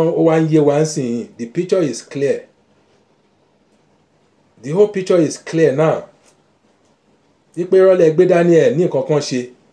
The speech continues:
ẹ kàn ń delay ni, ẹ ń lo delay tactics. A dẹ̀ mọ ibi tẹ́ ń kó wa lọ. Ibi tẹ́ ń kó, eh, eh, more than sixty million people, Yorùbá nation, eh, people.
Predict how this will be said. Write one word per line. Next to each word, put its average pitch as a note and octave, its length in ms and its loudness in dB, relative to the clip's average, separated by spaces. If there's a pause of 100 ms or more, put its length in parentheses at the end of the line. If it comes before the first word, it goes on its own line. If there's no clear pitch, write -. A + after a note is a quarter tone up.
(300)
ẹ C#3 80 -6
kàn D3 160 -4
ń E3 120 -4
delay C#3+ 340 0
ni, A2+ 80 -4
ẹ B2 80 -4
ń C#3 140 -6
lo C3+ 100 -2
delay B2 260 -8
tactics. A#2+ 460 -6 (1800)
A C#3+ 200 -2
dẹ̀ B2+ 160 0
mọ D3+ 100 2
ibi D#3 100 0
tẹ́ E3 160 2
ń C#3+ 80 -2
kó D#3+ 120 0
wa C#3 140 4
lọ. C#3 160 0 (1160)
Ibi D3 40 -18
tẹ́ F3+ 160 0
ń D3+ 60 -2
kó, E3+ 180 0 (340)
eh, C3+ 800 2 (440)
eh, B2 560 -6 (120)
more E3+ 180 -2
than C3 440 -2 (400)
sixty F3 320 -2
million D#3+ 300 2
people, C#3 380 -6 (320)
Yorùbá D3 440 0
nation, C#3+ 680 -2 (540)
eh, B2+ 260 -6
people. A#2 320 -6